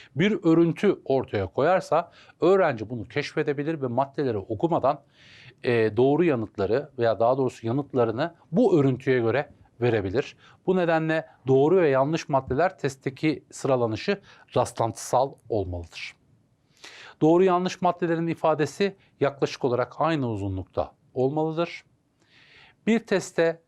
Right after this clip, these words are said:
e, bir doğru yanlış testinde doğru ve yanlış maddelerin sayısı birbirine idealde eşit olmalıdır ama bazen pratikte bu çok mümkün olmayabilir. O nedenle en azından birbirine yakın değer,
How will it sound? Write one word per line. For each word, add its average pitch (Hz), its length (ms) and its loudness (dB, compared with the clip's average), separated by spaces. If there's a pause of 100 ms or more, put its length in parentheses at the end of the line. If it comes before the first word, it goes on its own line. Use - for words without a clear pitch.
(280)
e, 127 140 0
bir 190 200 2
doğru 180 240 6
yanlış 170 320 2
testinde 156 640 -2 (100)
doğru 151 280 2
ve 180 80 4
yanlış 165 380 0
maddelerin 143 440 -2
sayısı 139 600 -2 (640)
birbirine 220 400 2
idealde 139 540 2
eşit 165 240 -4
olmalıdır 180 520 0
ama 147 260 -2
bazen 147 520 2
pratikte 139 500 -2
bu 135 60 -10
çok - 280 -6
mümkün 127 280 -6
olmayabilir. 123 800 -4 (360)
O 151 160 0
nedenle 120 320 -2
en 165 100 -2
azından 120 500 -4
birbirine 127 640 -2
yakın 127 480 -2 (100)
değer, 104 340 0